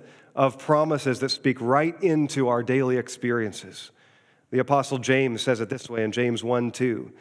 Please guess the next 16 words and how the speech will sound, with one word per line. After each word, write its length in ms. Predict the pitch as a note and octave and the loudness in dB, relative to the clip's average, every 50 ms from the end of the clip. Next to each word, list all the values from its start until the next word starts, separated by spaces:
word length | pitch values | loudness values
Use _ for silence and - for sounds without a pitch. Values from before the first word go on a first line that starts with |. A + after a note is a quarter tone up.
| - - - - _ _ - | -20 -20 -20 -20 _ _ 0
"My 160 | B2 B2+ C3+ | 0 0 2
brothers 400 | A2+ B2+ C#3+ D3 D3+ E3 D3+ C3+ | 4 2 2 2 2 0 0 2
and 100 | E3 D3+ | 0 0
sisters, 580 | - - D#3 D3 - - A2+ G#2+ F#2 - - - _ _ - _ _ _ _ - | 0 0 -2 -2 -2 -6 -14 -14 -12 -12 -14 -14 _ _ -20 _ _ _ _ 0
whenever 360 | C3 C#3+ D#3 D#3+ E3 E3 F#3 | 2 2 4 4 2 2 2
you 160 | E3+ F3 E3+ | 2 2 2
face 260 | - F3+ E3+ D3+ - | 2 2 0 0 0
trials 520 | - - D3+ D3+ D#3+ E3 D#3 C3+ A#2+ A2 C3 | -2 2 2 4 4 4 2 2 0 2 0
of 120 | C3 A#2+ | 0 2
any 260 | - F3+ D#3 D#3+ D#3 | 2 2 2 2 2
kind, 540 | - - D3 D#3+ E3 D3 A2+ G2+ G2 - - - - _ _ _ _ _ _ _ _ _ _ _ _ _ _ _ - - - _ _ _ _ _ _ _ - | 0 2 2 2 2 2 0 -2 -6 -12 -18 -20 -20 _ _ _ _ _ _ _ _ _ _ _ _ _ _ _ -20 -20 -20 _ _ _ _ _ _ _ -4
consider 480 | - D#3+ D#3+ D3+ - F#3+ G3+ F3+ D#3+ | 0 2 2 2 2 2 2 4 2
it 140 | D3 D3 D#3 | 0 0 0
nothing 420 | D#3+ E3+ G#3 A3 - C4+ C4+ B3 F#3+ | 2 2 2 2 2 0 0 2 2
but 200 | G3 F#3 E3 C#3 | 2 2 0 0
joy," 420 | A#2 C3+ B2+ G#2+ F#2 - C#2 | 0 0 0 0 0 -6 -12